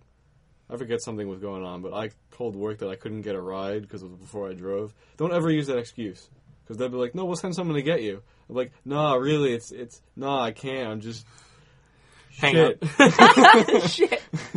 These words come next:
Speaker 2: And, uh, Kyle, anything from you, or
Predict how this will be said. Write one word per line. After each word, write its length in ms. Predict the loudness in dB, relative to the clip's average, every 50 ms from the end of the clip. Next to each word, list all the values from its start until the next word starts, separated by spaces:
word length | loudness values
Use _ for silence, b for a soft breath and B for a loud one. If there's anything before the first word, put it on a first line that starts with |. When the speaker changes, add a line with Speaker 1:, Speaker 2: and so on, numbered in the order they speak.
| -12 -8 -10 -10 -10 -10 -14 -14 -14 -16 -16 _ _ _ _ _ _ _ _ _ _ _ -4 B B B B B B B B B B B B -12
Speaker 2:
And, 360 | -10 -10 -10 -10 -12 -12 -8 -8
uh, 160 | -8 -8 -8
Kyle, 300 | -8 -4 -4 -2 -2 -4
anything 320 | -4 -6 -8 -10 -12 -14
from 160 | -12 -12 -8
you, 220 | -6 -4 -4 -4 -4
or 380 | -4 -6 -6 -8 -8 -10 -14